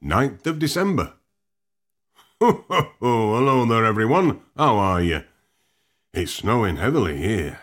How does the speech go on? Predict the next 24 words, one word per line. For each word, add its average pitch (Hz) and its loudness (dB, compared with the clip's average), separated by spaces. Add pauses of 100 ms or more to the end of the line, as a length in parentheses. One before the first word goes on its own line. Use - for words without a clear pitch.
and 82 -8
we're 78 -6
very 131 0
busy 87 -4
this 71 -10
end, 78 -12 (480)
but - -12
Missus 147 -2
Claus 110 -2
told 107 -2
me 120 0
to 113 -6
put 87 -6
my 80 -12
feet 160 -4
up, - -4 (340)
<laughs> - -20
have 101 -2
a 131 -4
cup 147 -6
of 156 -6
cocoa, 101 0
oh 87 -2
yes, - -12